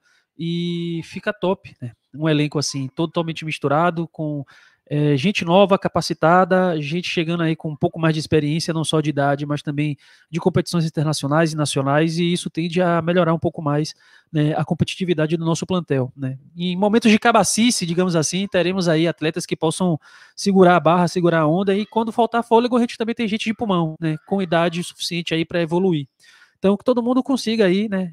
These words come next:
vestir bem, representar bem a camisa do nosso esquadrão na competição do, da, da Campeonato Brasileiro e também da Copa do Brasil, né? Vamos por mais, como costumo dizer, e que todos esses tenham muita sorte, que a gente consiga comemorar muitos triunfos nessa temporada.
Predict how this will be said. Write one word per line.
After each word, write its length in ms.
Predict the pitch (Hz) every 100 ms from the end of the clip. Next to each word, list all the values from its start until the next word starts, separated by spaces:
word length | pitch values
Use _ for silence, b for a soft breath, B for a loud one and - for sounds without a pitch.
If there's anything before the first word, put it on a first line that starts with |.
| 156
vestir 360 | 131 160 - 165
bem, 220 | 170 190
representar 440 | 180 156 160 147
bem 140 | 139 151
a 40 |
camisa 280 | - 147 147
do 80 | 147
nosso 160 | 143
esquadrão 320 | - 139 139
na 100 | 143
competição 420 | - 143 139 - 135
do, 120 | 135 _
da, 260 | 139 143 135
da 320 | 135 131 120 - -
Campeonato 320 | - 143 139
Brasileiro 500 | 143 151 151 170 208 B B B -
e 100 | 196
também 240 | 233 196
da 120 | 202
Copa 160 | 202 208
do 80 | 208
Brasil, 420 | 240 165 143 135 _ _ -
né? 140 | 160
Vamos 320 | 151 220 226
por 180 | - 190
mais, 240 | 175 156
como 160 | - 165
costumo 360 | 165 147 165 156
dizer, 400 | 135 127 123 135
e 40 |
que 140 | -
todos 260 | 160 175 170
esses 240 | 160 180
tenham 140 | - 170
muita 240 | 170 180
sorte, 320 | 160 156 165
que 60 | -
a 20 |
gente 140 | 170 -
consiga 260 | 160 160
comemorar 400 | - 160 156 151
muitos 240 | 147 147 -
triunfos 320 | 180 139 147
nessa 220 | 143 -
temporada. 440 | 151 156 120 117